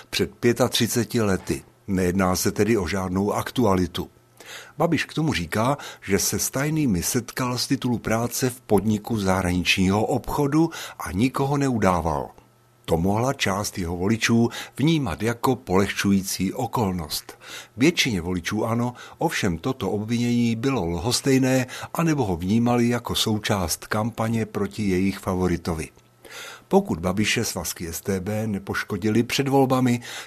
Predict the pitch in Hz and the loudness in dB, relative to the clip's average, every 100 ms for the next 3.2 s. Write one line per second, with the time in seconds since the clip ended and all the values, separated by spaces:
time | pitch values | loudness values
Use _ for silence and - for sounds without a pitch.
0 | - 170 123 110 127 127 123 131 123 123 | 2 4 4 0 -2 -2 0 0 2 2
1 | 120 117 - - 131 170 156 120 95 113 | 2 -2 -16 -8 0 2 2 2 2 2
2 | 110 117 117 98 - 101 101 120 139 107 | 0 -2 -2 -2 0 0 0 0 0 2
3 | 87 71 | 0 -2